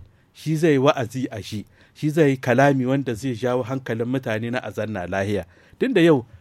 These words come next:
in ka ɗauki duk abin da za a yi, in aure za a yi, malam za a kira ɗaura aure, in haihuwa ce, malam za a kira ya zana suna. Kaga kenan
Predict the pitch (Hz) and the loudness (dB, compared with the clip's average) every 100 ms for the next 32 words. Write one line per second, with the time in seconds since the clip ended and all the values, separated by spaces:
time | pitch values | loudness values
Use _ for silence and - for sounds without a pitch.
0 | - 156 - - 120 - 113 - _ _ | -8 -4 -2 -2 -4 -4 -10 -12 _ _
1 | - - 180 175 151 120 123 117 101 - | -6 0 2 4 2 2 2 0 -6 -10
2 | - - 165 - 180 175 170 147 123 101 | -20 -12 -8 0 2 4 2 0 -2 -8
3 | - 160 233 165 127 127 127 117 110 113 | -4 0 2 2 0 -2 -2 -2 -2 -2
4 | 104 98 98 95 - - 175 208 156 139 | -4 -6 -8 -10 -10 -4 2 2 4 2
5 | - 135 185 147 143 120 127 127 117 101 | 2 -2 0 0 0 -2 0 2 2 0
6 | 113 104 90 104 92 87 - _ - 185 | 0 -2 -8 -10 -10 -10 -14 _ -2 0
7 | 202 - 151 165 170 | 0 -2 -2 -2 -4